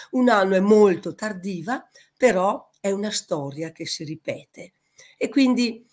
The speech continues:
ecco, eh, anche continuare questa storia ci sentiamo artefici anche noi nel nostro piccolo della storia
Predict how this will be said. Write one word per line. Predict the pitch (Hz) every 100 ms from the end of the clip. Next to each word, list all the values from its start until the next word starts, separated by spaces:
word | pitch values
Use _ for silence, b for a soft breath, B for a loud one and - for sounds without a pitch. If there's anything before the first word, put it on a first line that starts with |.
| b
ecco, | b 226 214 180 B B
eh, | 196 196 196 190 190 _ _
anche | 240 285 - 254 240 233
continuare | - 262 240 233 247 277 294 190 175
questa | 208 190 -
storia | 202 - 180 151 139 143 156 190 202 _ _ _ _ -
ci | 262
sentiamo | 240 240 240 196 147 131 131 147
artefici | 160 165 - 226 214 190 -
anche | 185 175 180
noi | 202 185
nel | 165
nostro | 165 156 -
piccolo | - 196 190 156
della | 147 147
storia | - 143 123 135 214